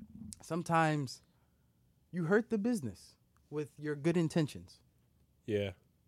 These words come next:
Speaker 1: And this
Speaker 2: Hundred percent.
Speaker 1: happens in life for everybody. You have great intentions.
Speaker 2: I say ninety percent of the time, but
Speaker 1: You wanna
Speaker 2: most of the
Speaker 1: move
Speaker 2: time.
Speaker 1: up in the ladder. Sometimes you cause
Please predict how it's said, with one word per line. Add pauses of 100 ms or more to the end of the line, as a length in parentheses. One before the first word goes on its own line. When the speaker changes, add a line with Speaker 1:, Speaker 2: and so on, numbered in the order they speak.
(140)
Speaker 1:
And
this
Speaker 2:
Hundred
percent.
Speaker 1:
happens
in
life
for
everybody. (100)
You
have
great
intentions. (360)
Speaker 2:
I
say
ninety
percent
of
the
time, (120)
but (180)
Speaker 1:
You
wanna
Speaker 2:
most
of
the
Speaker 1:
move
Speaker 2:
time.
Speaker 1:
up (200)
in
the
ladder. (1400)
Sometimes
you
cause